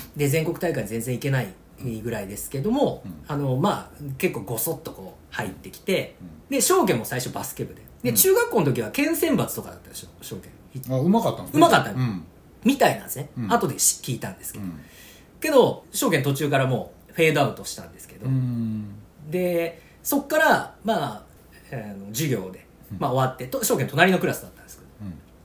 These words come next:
Speaker 1: 放課後になる前、最後、こう、まあ、起立、礼みたいな。
Speaker 2: うん。
Speaker 1: なんですか、幽霊っていうんですかね。
Speaker 2: うん。
Speaker 1: あれをやってて、僕が隣のクラスで、礼って言った時に、
Speaker 2: うん。
Speaker 1: 外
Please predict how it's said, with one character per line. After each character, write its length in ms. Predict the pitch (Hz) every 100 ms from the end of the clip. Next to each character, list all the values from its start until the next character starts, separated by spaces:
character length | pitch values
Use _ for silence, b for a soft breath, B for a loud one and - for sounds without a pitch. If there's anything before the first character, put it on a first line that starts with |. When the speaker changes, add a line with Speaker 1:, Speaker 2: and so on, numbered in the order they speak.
| - - -
Speaker 1:
放 200 | - 262
課 120 | 233 233
後 100 | 220
に 60 |
な 100 | 220
る 80 | 190
前、 200 | 143 -
最 240 | - 160
後、 180 | 117 107
こ 320 | - 123 117 110
う、 40 |
ま 60 | 139
あ、 20 |
起 120 | 151
立、 320 | 160 165 -
礼 280 | 110 151 127
み 60 | 104
た 100 | -
い 80 | -
な。 80 | - -
Speaker 2:
う 20 | 101 78 - 139
ん。 20 |
Speaker 1:
な 100 | 165
ん 40 | 185
で 80 |
す 80 | -
か、 60 | 131
幽 280 | 127 190 214
霊 140 | 220
っ 60 | -
て 60 |
い 40 | 139
う 20 |
ん 40 |
で 40 | 135
す 80 |
か 80 | 110
ね。 240 | 113 113 - B B
Speaker 2:
う 40 | -
ん。 20 |
Speaker 1:
あ 40 |
れ 120 | 226 277
を 140 | 277
や 160 | 247 240
っ 120 | -
て 160 | - 285
て、 320 | 302 247 B B B -
僕 220 | 269 220
が 440 | 233 220 143 -
隣 280 | - 214 220
の 80 | 226
ク 80 | 226
ラ 120 | 208
ス 80 | -
で、 140 | 202
礼 300 | 165 262 269
っ 140 | 220 -
て 120 | 196
言 140 | 180
っ 20 | -
た 160 | 233
時 240 | 226 202 202
に、 320 | 240 180 -
Speaker 2:
う 40 | 101
ん。 80 | 87 B B -
Speaker 1:
外 640 | - 262 - 185 160 -